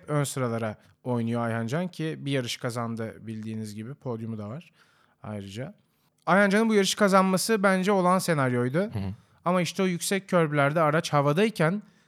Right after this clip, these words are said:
Speaker 1: çok da yapacağı bir şey yoktu bana sorarsan. Yani kazada biraz bunun da göz önünde bulundurulması gerekiyor. Ki,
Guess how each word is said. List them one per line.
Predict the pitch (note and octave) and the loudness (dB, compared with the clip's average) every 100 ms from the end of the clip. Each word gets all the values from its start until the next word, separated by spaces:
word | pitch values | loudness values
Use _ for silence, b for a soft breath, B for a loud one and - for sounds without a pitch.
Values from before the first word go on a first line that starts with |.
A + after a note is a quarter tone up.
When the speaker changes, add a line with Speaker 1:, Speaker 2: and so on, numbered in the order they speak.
| b | b
Speaker 1:
çok | - A#3 A3+ | -2 -2 2
da | G3 | 0
yapacağı | F3+ E3+ G3 F3+ | 0 -2 0 -2
bir | |
şey | - G#3+ | -2 0
yoktu | G3 F#3+ - B2+ | 0 -2 -6 -6
bana | A#2 | -6
sorarsan. | - A2+ G#2+ A2 A2 - _ _ _ C3+ | -4 -4 -4 -6 -10 -12 _ _ _ 0
Yani | C#3 D3 - | 2 2 -2
kazada | - D3 D#3 D#3+ F3 | -2 2 4 4 2
biraz | F#3 E3 | 0 0
bunun | D#3 F#3 | -2 -2
da | F#3 | -2
göz | D#3 B2+ | -2 -2
önünde | B2 A#2+ | -2 -2
bulundurulması | A#2+ A#2+ A#2 A#2 A#2 A2+ - - A2 G#2+ | -4 -4 -4 -4 -4 -6 -8 -10 -10 -8
gerekiyor. | A#2+ A2+ - B2+ C#3+ F#3+ - _ _ _ - | -6 -6 -8 -4 -4 -4 -10 _ _ _ -10
Ki, | D3+ E3+ | -4 -2